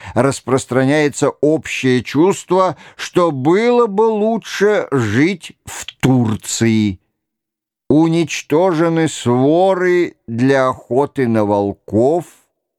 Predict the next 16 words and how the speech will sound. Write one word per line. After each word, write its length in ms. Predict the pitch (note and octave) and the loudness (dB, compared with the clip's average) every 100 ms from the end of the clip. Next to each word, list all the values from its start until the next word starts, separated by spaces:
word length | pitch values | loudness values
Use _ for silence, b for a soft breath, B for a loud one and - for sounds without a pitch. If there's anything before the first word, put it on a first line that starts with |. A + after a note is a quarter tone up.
| - | 0
и 220 | G#3 A#3 | 2 2
на 160 | G3+ | 2
медведей 880 | D#3 D3 C#3 C3 C3+ C#3+ C3 C#3 C#3+ | 2 2 2 2 2 2 0 0 0
тоже. 840 | - - C3+ C#3 E3 D#3+ F3+ F#3+ F#3+ _ _ _ _ _ _ B B B B | -2 0 2 2 0 0 0 -2 -4 _ _ _ _ _ _ B B B B
Замолкли 1120 | G#2 C3+ F3+ F#3 G#3 A3+ G#3+ - F#3+ F#3+ E3+ | 2 2 2 2 0 0 -4 -4 0 0 0
герцог 680 | B2 A2 D#3+ E3 - D#3+ C3+ | -2 0 0 0 -2 -4 -2
де 120 | D#3 | -2
Куаньи 1080 | C3 C#3+ D3+ D3+ D3 C#3+ C#3+ F3 G#3 F3+ - - | -2 0 2 2 0 0 0 0 0 -2 -6 0
и 100 | B2 | 0
герцог 580 | G#2+ C3+ B2+ A2+ A2+ G#2 | 2 0 0 -2 -6 -2
де 120 | A2+ | -2
Полиньяк. 1040 | - A2+ A2+ G#2+ G#2+ G#2 A#2+ D3+ - - _ _ _ _ - B | 0 0 2 2 2 2 2 0 -6 -20 _ _ _ _ -18 B
В 240 | A2+ B2+ C#3 | 0 2 2
маленьком 760 | C#3+ D#3 D#3 D3+ C#3+ D3+ C#3 | 2 2 0 -2 -2 0 2
рае 400 | B2+ C#3 D3 C#3 | 4 2 2 0
Трианона 1040 | C3 B2+ C3 B2+ B2+ C#3 E3 F3+ F#3 F3+ | 0 0 2 2 0 0 0 0 -2 -2